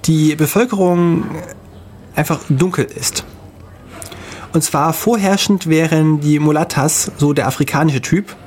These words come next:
als die herausstechende, äh, Gruppe. Eine Minderheit sind schon die Morenas, so der spanische Typ, so schwarze Haare, leicht gebräunte Haut,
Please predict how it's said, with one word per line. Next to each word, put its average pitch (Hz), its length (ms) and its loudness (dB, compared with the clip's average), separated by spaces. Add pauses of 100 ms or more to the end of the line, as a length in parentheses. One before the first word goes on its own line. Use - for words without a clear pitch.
(400)
als - 380 -4
die 147 160 0
herausstechende, 147 960 0
äh, 139 280 -2
Gruppe. 175 420 -2 (1120)
Eine 175 260 4
Minderheit 202 480 2
sind 196 140 2
schon 185 80 2
die 180 80 2
Morenas, 165 480 2
so - 40 0
der 143 140 2
spanische 135 460 0
Typ, 131 260 -2
so 123 340 2
schwarze 135 480 -2
Haare, 135 960 2
leicht 131 300 2
gebräunte 135 460 0
Haut, 131 280 0